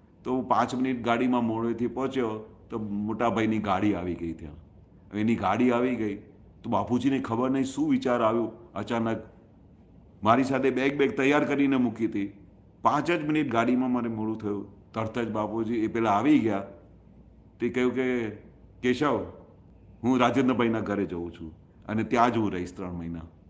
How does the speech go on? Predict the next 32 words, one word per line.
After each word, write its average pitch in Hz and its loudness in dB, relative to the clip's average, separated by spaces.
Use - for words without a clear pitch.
હવે 135 2
એ, 151 0
એ 147 2
કુદરતનું 147 2
સંજોગ 123 2
હતો, 120 0
કુદરતનો 117 0
હિસાબ 120 2
હતો. 107 -4
એમને 123 -2
મેં 123 2
કહ્યું, 160 2
"કંઈ 170 6
વાંધો 135 4
નહીં, 104 -2
મને 117 0
તો 139 -2
કહો 135 -4
બાપુજી, 123 2
તમને 131 2
જ્યાં 143 6
સારું 117 0
લાગે." 95 -2
હાટભાઈને 120 2
ગમે 113 0
ત્યાં 123 -2
બાપુજી, 110 -2
આમ 110 -2
કોઈની 123 -2
ઘરે 117 0
જતા 110 0
નહોતા, 127 -4